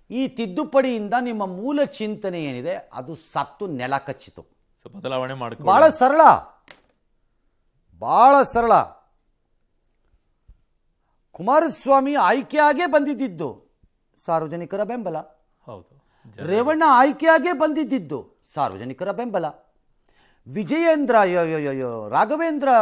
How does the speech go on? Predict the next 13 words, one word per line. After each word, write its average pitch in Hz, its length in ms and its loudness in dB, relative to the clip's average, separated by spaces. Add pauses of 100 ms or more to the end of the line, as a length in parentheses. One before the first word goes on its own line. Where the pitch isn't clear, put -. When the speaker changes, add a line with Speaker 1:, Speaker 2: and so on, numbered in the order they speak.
(140)
Speaker 1:
ಯಡಿಯೂರಪ್ಪನವ್ರ 269 380 -6
ಮಗ 254 180 -6
ಆಯ್ಕೆಯಾಗೇ 233 580 2
ಬಂದಿದ್ದಿದ್ದು 233 840 -4
ಸಾರ್ವಜನಿಕರ 151 520 -12
ಬೆಂಬಲ. 156 300 -10 (840)
ಯತೀಂದ್ರ 294 600 -2
ಸಿದ್ದರಾಮಯ್ಯನವ್ರ 285 580 -2
ಪುತ್ರ 247 300 -6
ಆಯ್ಕೆಯಾಗೇ 254 540 0
ಬಂದಿದ್ದಿದ್ದು 208 720 -4
ಸಾರ್ವಜನಿಕರ 151 580 -8
ಬೆಂಬಲ. 208 320 -6